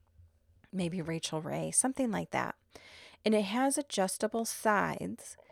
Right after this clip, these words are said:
so no matter what size your bathtub is, it'll fit. But the tray has a flip-up little screen for, or holder, I guess,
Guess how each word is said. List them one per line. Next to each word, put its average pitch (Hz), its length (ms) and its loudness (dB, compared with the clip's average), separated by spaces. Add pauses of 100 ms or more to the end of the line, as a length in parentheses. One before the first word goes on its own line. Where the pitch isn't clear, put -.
(500)
so - 160 0
no 220 100 4
matter 214 280 2
what 220 240 -2
size 196 360 0
your 180 80 2
bathtub 170 460 0
is, 156 160 -2
it'll 147 140 -4
fit. - 380 0 (720)
But 190 140 2
the 185 60 2
tray 208 460 4
has 226 260 0
a 185 40 0
flip-up 190 560 0 (1000)
little 202 560 2 (420)
screen 190 1080 -2
for, 170 720 0 (240)
or 170 80 -2
holder, 202 500 0
I 147 80 -2
guess, 147 420 -2